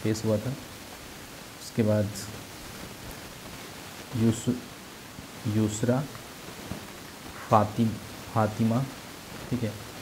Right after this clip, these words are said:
यूसरा फातिमा जो कि सिवान की रहने वाली है, इन्होंने India Book of Records में अपना नाम दर्ज करवाया है। क्यों इनका नाम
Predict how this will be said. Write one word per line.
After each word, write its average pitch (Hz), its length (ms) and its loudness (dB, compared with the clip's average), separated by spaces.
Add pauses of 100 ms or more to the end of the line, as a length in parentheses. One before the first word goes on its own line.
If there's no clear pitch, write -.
(260)
यूसरा 117 440 8
फातिमा 117 520 6 (920)
जो 110 120 6
कि 110 140 6
सिवान 110 380 4
की 117 120 2
रहने 113 260 6
वाली 113 220 6
है, 143 320 2
इन्होंने 113 320 6 (640)
India 110 280 8
Book 117 340 4
of 113 120 6
Records 117 580 6
में 117 120 6
अपना 110 360 2
नाम 110 300 6
दर्ज 113 200 8
करवाया 110 320 4
है। 131 160 0 (1080)
क्यों 117 120 6
इनका 117 280 6
नाम 113 260 8